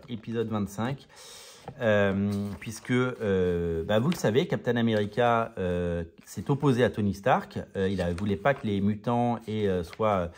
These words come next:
enregistrés. Et donc, bah, il est, euh, fait prisonnier et il va être jugé. Et au moment de monter les marches, eh bien, il se fait tirer,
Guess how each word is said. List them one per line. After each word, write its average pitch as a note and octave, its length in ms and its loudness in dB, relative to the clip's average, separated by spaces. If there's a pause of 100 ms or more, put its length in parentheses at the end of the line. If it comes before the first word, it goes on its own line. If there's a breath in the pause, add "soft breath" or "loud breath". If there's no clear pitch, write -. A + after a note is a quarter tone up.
(400 loud breath)
enregistrés. A2+ 600 0
Et C3+ 80 -2
donc, C3+ 260 -2
bah, A2+ 100 2
il A2+ 160 2
est, C3 140 4
euh, F#2 220 2
fait A#2 200 -2
prisonnier A2+ 800 0
et C3 400 4
il G#2 120 0
va G#2 80 0
être D3+ 240 0
jugé. G#2 540 -4 (540 loud breath)
Et B2 260 4
au B2 80 0
moment A#2 260 2
de G#2+ 80 2
monter A2 340 2
les F#2 120 -2
marches, G#2+ 440 -4
eh A2+ 80 -10
bien, G2 400 -2
il A#2+ 160 -4
se - 160 -10
fait G2 360 -6 (280)
tirer, B2 480 -4